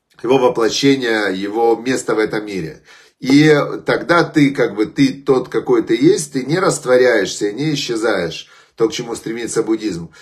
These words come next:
а ты, наоборот, получаешь рай в этом мире и вечную жизнь. То есть это совершенно другая концепция, другой подход, э, ну, вообще другой подход к жизни.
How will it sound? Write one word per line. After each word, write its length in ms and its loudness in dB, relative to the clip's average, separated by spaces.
а 140 -6
ты, 160 0
наоборот, 560 4
получаешь 580 0
рай 300 2
в 40 0
этом 280 -2
мире 220 0
и 40 4
вечную 520 -4
жизнь. 340 -8
То 120 -8
есть 120 -8
это 160 -4
совершенно 460 -2
другая 420 0
концепция, 760 -2
другой 380 0
подход, 520 -2
э, 280 0
ну, 160 -4
вообще 280 -2
другой 280 -4
подход 340 -8
к 60 -14
жизни. 340 -12